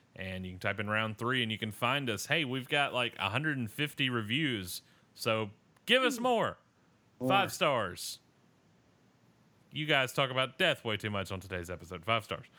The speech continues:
Speaker 1: Um,
Speaker 3: <laughs> Right
Speaker 1: we'd,
Speaker 3: before Robin gets on a plane?
Speaker 1: we'd
Speaker 3: Kinda
Speaker 1: love
Speaker 3: weird.
Speaker 1: to. <laughs> John Denver, he died in a
Speaker 3: Oh.
Speaker 1: plane crash.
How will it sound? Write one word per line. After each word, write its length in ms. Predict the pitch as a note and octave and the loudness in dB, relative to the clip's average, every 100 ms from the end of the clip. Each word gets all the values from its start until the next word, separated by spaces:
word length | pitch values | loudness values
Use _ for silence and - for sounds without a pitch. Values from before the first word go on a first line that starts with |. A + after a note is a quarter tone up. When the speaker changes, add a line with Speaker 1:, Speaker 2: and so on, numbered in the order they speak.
| - - - | -20 -20 -4
Speaker 1:
Um, 600 | G#2+ A2 G#2+ G#2 G2+ F#2 | 0 2 2 0 -2 -6
Speaker 3:
<laughs> 60 | - _ _ - - _ - - - | -8 _ _ -18 -18 _ -14 -10 -6
Right 140 | A2 C#3+ | 4 4
Speaker 1:
we'd, 100 | E3+ | 4
Speaker 3:
before 240 | D#3 F3 | 0 2
Robin 240 | D#3+ E3+ | 2 0
gets 140 | E3 - | 0 0
on 100 | D#3+ | 0
a 60 | |
plane? 400 | D3 D3+ E3+ F#3 - | 0 0 0 -2 -6
Speaker 1:
we'd 200 | A#2 A#2+ | -4 -2
Speaker 3:
Kinda 160 | A2+ A#2+ | 0 2
Speaker 1:
love 120 | E3 C3 | 2 4
Speaker 3:
weird. 400 | D3 C#3+ C#3 C3+ - - | 4 4 2 -2 -12 -20
Speaker 1:
to. 80 | - - _ _ _ | -20 -20 _ _ _
<laughs> 640 | _ _ - - - - | _ _ -20 -20 -20 -12
John 260 | - B2 A2 | -2 0 2
Denver, 400 | C3 F3 F#2+ A2 D#3 - _ - _ _ | 2 2 0 -2 -8 -20 _ -20 _ _
he 140 | F3 | -8
died 120 | F#3 C3 | 0 2
in 40 | |
a 40 | D3+ A2+ | 4 2
Speaker 3:
Oh. 40 | |
Speaker 1:
plane 220 | A2+ F2+ E2+ | -2 -6 -8
crash. 400 | F2+ F2 F#2 | -8 -8 -10